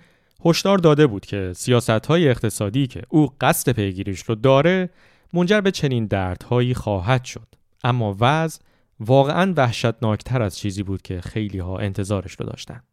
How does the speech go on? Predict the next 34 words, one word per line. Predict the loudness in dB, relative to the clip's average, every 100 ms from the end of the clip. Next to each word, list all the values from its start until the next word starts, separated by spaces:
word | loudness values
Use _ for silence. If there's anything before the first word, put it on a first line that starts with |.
| _ _ _ _ -20 -20 -8
میزان | 0 0 2
مقبولیت | 0 0 0 0 0 0
عمومی | -2 -2 -2 -2
میلی | 0 0 0 -2 _ _
که | 0
در | 4
آغاز | 4 4 2 2
بسیار | -2 2 2 4
بالا | 4 2 0 -6
بود | -8 -4
و |
اغلب | -2 0 0 0
نظرسنجی‌ها | 0 0 0 -2 -4 -8 -8 -8
می‌گفت | -6 -4 -4 -4
که |
بیش | -6 -4
از | -4 -4
پنجاه | -4 -2 2 4 4
درصد | 0 0 -2
مردم | -2 -4 -4 -2
آرژانتین | -2 -2 -4 -8 -10 -14 _ _ _ _
با | 0
او | 0 0
همراه | -4 -4 0 0 0
هستند، | -4 0 0 -2 -6 _ _ _ -8
کم | -2 -2
و |
کمتر | -2 -4 -2 0
می‌شد | -2 -2 -2 0
و | -2
نشانه‌هایی | -2 -2 -2 -2 -2 0 0
رو | -2
می‌شد | -4 -4 -4
دید | -6 -6